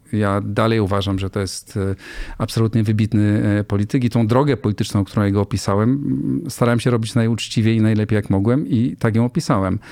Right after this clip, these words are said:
E, natomiast zupełnie inną sprawą jest to, co się stało po tym, po dwo-, dwa tysiące jedenastym roku, a zwłaszcza,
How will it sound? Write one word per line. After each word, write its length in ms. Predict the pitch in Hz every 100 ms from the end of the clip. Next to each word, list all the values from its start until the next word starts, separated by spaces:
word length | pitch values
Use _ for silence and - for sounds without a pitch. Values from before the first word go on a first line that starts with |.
| - - - - -
E, 280 | - 117 123
natomiast 380 | 127 117 135 113
zupełnie 340 | 127 190 180
inną 140 | 131 110
sprawą 280 | 120 110
jest 120 | 110 -
to, 60 |
co 120 | 110
się 140 | 113 120
stało 280 | - 110 107
po 180 | 123
tym, 300 | 113 98 104 -
po 120 | 113
dwo-, 260 | 101 107 120
dwa 140 | 101
tysiące 380 | 104 107 113 110
jedenastym 560 | 104 101 98 92 - 98
roku, 360 | 92 - 123 -
a 80 |
zwłaszcza, 760 | 147 117 127 120 - 123 120